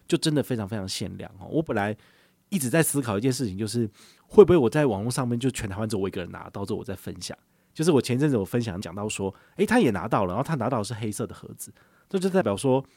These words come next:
我不是在脸销，我也不是只有K O L才拿得到，而是你真的有好好跟永丰往来，他就是会给你啊。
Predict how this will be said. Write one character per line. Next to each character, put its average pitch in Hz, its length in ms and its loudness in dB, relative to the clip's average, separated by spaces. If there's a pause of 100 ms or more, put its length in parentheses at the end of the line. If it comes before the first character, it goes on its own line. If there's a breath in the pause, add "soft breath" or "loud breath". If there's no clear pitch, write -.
(440 soft breath)
我 107 100 -4
不 95 80 -8
是 135 80 -6
在 156 100 4
脸 104 140 -2
销， 113 180 0
我 107 140 4
也 95 40 0
不 117 100 -6
是 139 120 -2
只 - 140 -4
有 104 100 0
K 110 160 -8
O 117 80 -2
L 92 120 -2
才 - 140 -14
拿 87 100 -10
得 90 80 -10
到， 92 180 -6
而 - 80 -6
是 165 240 -2
你 110 180 -10
真 160 180 -2
的 170 100 0
有 107 80 0
好 95 160 -6
好 107 100 -2
跟 131 160 -6
永 107 100 -6
丰 113 200 -12
往 92 160 -10
来， 85 200 -16 (320 soft breath)
他 - 140 -2
就 170 100 2
是 147 80 0
会 156 120 2
给 87 200 -6
你 90 200 -10
啊。 - 120 -20